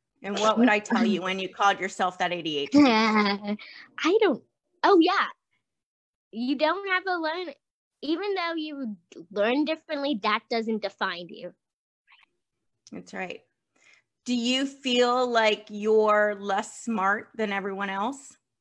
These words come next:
Speaker 2: Mm, <laughs> kind of, 'cause school is kinda, like, uh, making us feel that way. Like, it's practically
Speaker 1: Yeah.
Speaker 2: school. Like, our tests are different. Like, I take different tests than everybody else.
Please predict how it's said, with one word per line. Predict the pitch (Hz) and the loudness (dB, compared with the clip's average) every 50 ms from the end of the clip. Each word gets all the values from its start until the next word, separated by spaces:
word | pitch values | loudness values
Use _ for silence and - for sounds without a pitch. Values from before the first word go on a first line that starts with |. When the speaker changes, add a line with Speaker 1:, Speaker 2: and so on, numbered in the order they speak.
| _ _ _ _ _ _ _ _ _ _ _ _ _ - | _ _ _ _ _ _ _ _ _ _ _ _ _ -10
Speaker 2:
Mm, | - 254 269 277 277 285 269 _ _ _ - - - - - | -8 -6 -4 -4 -4 -4 -6 _ _ _ -20 -20 -10 -2 0
<laughs> | 277 226 190 170 - _ _ _ _ _ _ _ _ _ _ _ _ | 2 2 0 0 -6 _ _ _ _ _ _ _ _ _ _ _ _
kind | - - 202 302 523 330 | -6 0 2 2 2 2
of, | 233 180 160 165 _ _ - - | 0 -4 -6 -16 _ _ -8 -4
'cause | 277 247 233 - | -2 -2 -2 -4
school | - - - - 294 294 320 349 339 | -10 -14 -4 0 2 2 2 2 0
is | 339 339 349 330 - | -2 -4 -6 -8 -10
kinda, | - - 254 262 311 339 339 339 339 | -10 -6 -4 -2 -2 0 -2 -2 -2
like, | 320 320 339 330 254 240 - | 0 0 0 -2 -4 -4 -2
uh, | 269 254 254 226 214 202 202 196 202 | 0 0 2 2 2 0 0 -2 -2
making | 190 208 240 320 339 - 392 349 | 0 2 4 4 6 6 4 4
us | 349 370 370 370 - - | 4 0 -4 -6 -10 -8
feel | 381 403 466 480 269 | -4 -4 -2 -2 -2
that | 214 196 175 - | -2 -4 -4 -6
way. | 196 208 285 359 349 175 170 - - _ _ _ _ _ _ _ _ _ _ _ _ _ _ _ _ _ _ _ - | -8 -10 -10 -10 -12 -12 -14 -16 -20 _ _ _ _ _ _ _ _ _ _ _ _ _ _ _ _ _ _ _ -4
Like, | 220 240 247 277 | -2 -2 -2 -2
it's | 302 - - | -4 -8 -6
practically | - 330 349 349 392 - 415 415 440 453 440 440 | -2 2 2 2 2 0 -6 -4 -2 -2 -2 -2
Speaker 1:
Yeah. | |
Speaker 2:
school. | - - - 539 587 659 453 294 254 | -2 -2 0 2 4 4 2 0 -2
Like, | 240 233 214 - _ _ _ _ _ _ _ _ _ _ - | -2 -4 -4 -6 _ _ _ _ _ _ _ _ _ _ -2
our | 240 262 285 254 - - - | 0 0 0 -2 -6 -12 -10
tests | - 233 269 359 - - _ - | -8 -6 -6 -8 -8 -14 _ -12
are | 285 262 233 | -10 -10 -10
different. | 202 233 240 - - - 277 311 - - 190 | -10 -12 -14 -12 -6 -2 -2 -2 -2 -2 -6
Like, | 214 214 220 226 214 - - _ _ - | -4 -2 -2 -2 -4 -6 -18 _ _ -6
I | - 220 220 | -4 -4 -4
take | 214 269 240 226 | -2 -4 -4 -4
different | 226 240 233 240 226 - | -6 -8 -6 -8 -10 -10
tests | - - - - - - | -10 -14 -14 -14 -8 -6
than | 214 220 220 | -2 -2 -2
everybody | 220 214 208 190 180 196 185 180 196 196 | -2 -2 -2 -2 -2 -2 -4 -2 -4 -4
else. | 190 202 214 294 - - - - - | -2 -2 -4 -4 -6 -10 -20 -20 -20